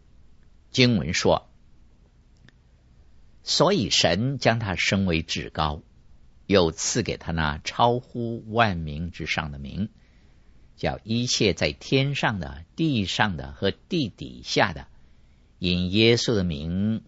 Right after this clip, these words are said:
无不屈膝，无不口称耶稣基督为主，使荣耀归于父神。”在地狱里的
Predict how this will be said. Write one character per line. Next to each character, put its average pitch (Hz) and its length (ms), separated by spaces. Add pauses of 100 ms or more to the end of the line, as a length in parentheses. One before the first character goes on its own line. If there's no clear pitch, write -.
无 80 280
不 98 180
屈 - 260
膝， - 360 (680)
无 95 280
不 156 140
口 76 280
称 98 340
耶 131 260
稣 123 180
基 123 220
督 120 120
为 98 160
主， 73 640 (540)
使 - 240
荣 69 440
耀 76 460 (240)
归 82 180
于 76 200
父 - 340
神。” - 320 (2250)
在 151 200
地 170 360
狱 175 140
里 92 160
的 92 280